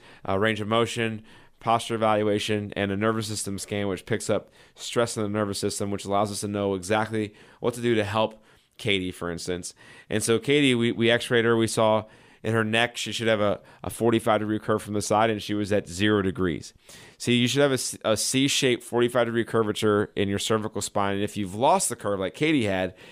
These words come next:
it was what was causing her headaches every day. It was also affecting her digestion, 'cause there's a nerve in the neck called the vagus nerve that actually affects digestion. And so if the neck is,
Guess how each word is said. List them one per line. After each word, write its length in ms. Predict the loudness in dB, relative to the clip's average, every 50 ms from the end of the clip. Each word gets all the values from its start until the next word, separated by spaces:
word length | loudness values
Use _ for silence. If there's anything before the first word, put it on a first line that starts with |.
| -20 -20 -10 -2
it 120 | 0 2
was 120 | 2 2 0
what 120 | -2 -4
was 160 | -6 -6 -6
causing 340 | -2 0 0 0 0 -2 -4
her 80 | -8 -4
headaches 400 | -2 0 2 2 2 0 2 2
every 200 | 2 2 2 2
day. 240 | 2 2 2 2 0
It 420 | -4 -10 -18 -20 -20 -14 _ -6
was 100 | -2 0
also 300 | 2 2 2 2 2 2
affecting 460 | 0 2 2 0 -2 0 -2 -4 -4 -2
her 120 | -2 -2
digestion, 800 | 0 0 -2 -2 -2 0 0 0 0 0 -2 -4 -4 -4 -6 -10 -16 -20 -20 -20 -20 -8
'cause 200 | -4 -2 0 2
there's 180 | 2 0 0 0
a 60 | -2
nerve 240 | 0 2 2 2 2
in 60 | 2
the 80 | 0 0
neck 180 | 0 0 -2
called 160 | -2 -2 -2 -2
the 80 | -2
vagus 420 | -2 0 0 2 2 0 -2 -2 -2
nerve 160 | -4 -2 0
that 140 | 2 2 2
actually 240 | 2 0 -2 -4
affects 340 | -4 -2 -2 -2 -2 -2 -4
digestion. 720 | -4 -2 -2 -2 0 0 2 2 2 0 -2 -6 -6 -6 -4
And 140 | -6 -4 -2
so 120 | -2 -2
if 60 | -2
the 80 | -2 -4
neck 300 | -4 -2 -2 -2 -2 -2
is, 180 | -4 -6 -6